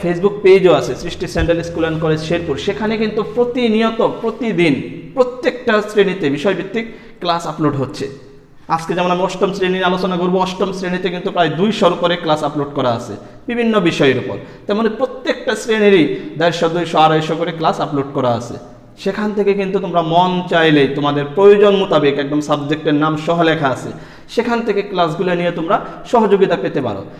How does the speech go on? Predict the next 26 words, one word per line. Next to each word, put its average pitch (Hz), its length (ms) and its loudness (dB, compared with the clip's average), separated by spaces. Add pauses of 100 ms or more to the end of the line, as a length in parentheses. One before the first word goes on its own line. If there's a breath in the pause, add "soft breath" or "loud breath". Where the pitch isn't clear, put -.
(180 loud breath)
তেমনি 226 240 4
তোমার 226 240 2
বন্ধুদেরকেও, 220 720 4
আত্মীয় 190 320 2
স্বজনদেরকেও 190 560 4 (440 loud breath)
এই 202 180 8 (180)
Facebook 202 440 8 (280)
আইডি 185 180 6 (100)
এবং 180 200 6
কি 190 100 6 (180)
YouTube 190 320 4 (100)
চ্যানেলের 170 440 4
অ্যাড্রেসটা 160 500 0
তোমরা 160 240 -2
দিলে 170 220 0 (300)
তারা 156 200 4
কিন্তু 160 260 -2
এখান 160 280 -4
থেকে 180 140 -2 (240)
উপকৃত 208 460 0
হবে। 110 300 -2 (560)
এটা 196 140 -2
তোমাদের 151 320 -4
কাছে 131 200 -4
অনুরোধ 123 360 -4
থাকবে। 90 300 -12